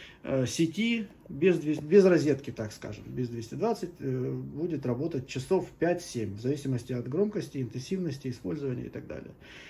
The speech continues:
Вот, в автономном режиме. Плюс, если, м, укомплектовать, э, колонкой на аккумуляторе, то вы можете совершенно в любом месте, без розетки, без сети, э,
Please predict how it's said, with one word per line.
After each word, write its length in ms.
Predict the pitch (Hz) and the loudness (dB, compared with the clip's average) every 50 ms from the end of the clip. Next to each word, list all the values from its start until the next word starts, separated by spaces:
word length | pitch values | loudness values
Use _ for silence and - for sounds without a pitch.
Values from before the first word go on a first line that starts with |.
| - - - - - | -20 -20 -20 -16 -10
Вот, 320 | 208 156 156 151 - - | -8 -6 -4 -4 -6 -4
в 80 | 131 147 | -2 -2
автономном 460 | 165 160 - 208 233 254 240 208 175 | 0 4 4 6 6 6 6 6 6
режиме. 380 | 151 143 123 110 117 117 113 120 | 4 4 2 0 -2 -6 -6 -4
Плюс, 300 | - 190 226 240 196 - | 0 2 2 2 4 4
если, 480 | 185 180 - 160 156 156 151 143 131 - - - - - - | 4 4 4 4 2 4 4 2 2 -2 -6 -16 -20 -18 -10
м, 260 | - - 139 131 131 127 - - | -4 0 2 2 2 0 -2 -4
укомплектовать, 800 | - 170 - 156 143 131 151 143 135 165 160 151 143 127 - - | -6 -2 0 0 0 2 0 0 2 4 4 4 4 2 0 -2
э, 180 | - - 170 139 | -6 -4 -4 -2
колонкой 680 | 131 - 147 156 175 233 254 269 - 269 269 269 254 247 | 0 2 4 8 8 8 8 6 4 2 2 2 0 -2
на 240 | 220 214 226 226 226 | -2 -2 0 0 0
аккумуляторе, 640 | 220 226 220 214 220 220 220 208 202 202 190 170 165 | 0 0 -2 -2 0 0 2 0 0 0 0 -2 -2
то 240 | 160 - 233 302 - | -2 0 0 0 4
вы 160 | 190 196 202 | 6 6 6
можете 500 | 170 160 160 151 147 131 135 127 117 113 - | 6 6 2 2 0 -2 -4 -6 -8 -6 -4
совершенно 680 | - 131 135 139 - - 208 208 202 180 151 139 131 131 - - - | -4 -2 -2 -2 -2 0 0 0 0 0 -2 -4 -6 -8 -12 -14 -12
в 120 | - 123 | -6 -2
любом 300 | 123 139 139 139 135 127 | -2 0 0 2 2 2
месте, 340 | 139 175 208 196 - - - | 2 2 0 -2 -4 -8 -8
без 280 | 131 127 139 165 156 135 | -4 0 2 2 2 2
розетки, 460 | 120 120 120 135 170 180 - - - | 0 -2 -2 -2 -4 -6 -6 -8 -10
без 220 | 110 113 123 - | -8 -8 -8 -10
сети, 420 | - - 127 - - 82 85 - - - | -10 -12 -12 -10 -8 -8 -8 -8 -8 -12
э, 140 | - - | -12 -10